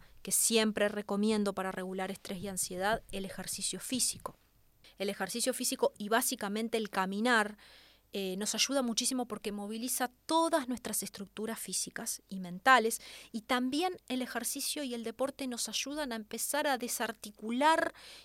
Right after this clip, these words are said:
y a desmembrar esas partículas de cortisol que están seguramente muy, muy, eh,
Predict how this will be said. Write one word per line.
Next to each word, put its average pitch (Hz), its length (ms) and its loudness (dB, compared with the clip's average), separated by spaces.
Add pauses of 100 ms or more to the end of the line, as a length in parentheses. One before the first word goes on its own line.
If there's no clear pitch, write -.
y 226 140 2
a 226 80 2
desmembrar 233 720 0 (240)
esas 262 260 0
partículas 226 560 -2
de 202 120 -4
cortisol 277 640 -2
que 214 120 -6
están 302 440 6 (480)
seguramente 262 880 4
muy, 294 540 2
muy, 277 420 2 (320)
eh, 190 460 -2